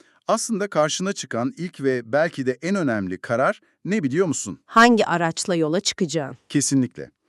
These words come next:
Speaker 1: Önümüzdeki notlar da tam olarak bu sorunun kalbine iniyor ve pazarın iki devini, Digimax ve Tsoft'u masaya yatırıyor.
Speaker 2: Hı hı.
Speaker 1: Bizim buradaki amacımız ne? Bu iki platform arasındaki,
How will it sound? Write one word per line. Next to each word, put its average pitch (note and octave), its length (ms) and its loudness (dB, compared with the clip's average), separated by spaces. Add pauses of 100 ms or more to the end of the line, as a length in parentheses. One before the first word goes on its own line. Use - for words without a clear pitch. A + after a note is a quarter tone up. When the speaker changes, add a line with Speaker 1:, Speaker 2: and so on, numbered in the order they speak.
(400)
Speaker 1:
Önümüzdeki G#3+ 540 0
notlar D3+ 420 0
da E3+ 100 -4
tam F3+ 180 -4
olarak D3 400 0
bu D#3+ 80 -6
sorunun D3+ 380 -2
kalbine B2 460 0
iniyor G2 340 -4 (320)
ve B2 100 -2
pazarın C3 540 -2
iki E3 240 -8
devini, G#2+ 420 -2 (280)
Digimax C#3+ 540 -2
ve A#2 100 -4
Tsoft'u D3+ 680 -8
masaya B2+ 400 -2
yatırıyor. D2 680 -12
Speaker 2:
Hı G3 120 0
hı. F#3 300 -2 (140)
Speaker 1:
Bizim C#3 360 0
buradaki C#3+ 340 -2
amacımız C#3 460 0
ne? B2 220 -6 (280)
Bu C4+ 180 -6
iki D3 240 -8
platform D#3+ 520 -2
arasındaki, A#2 680 -2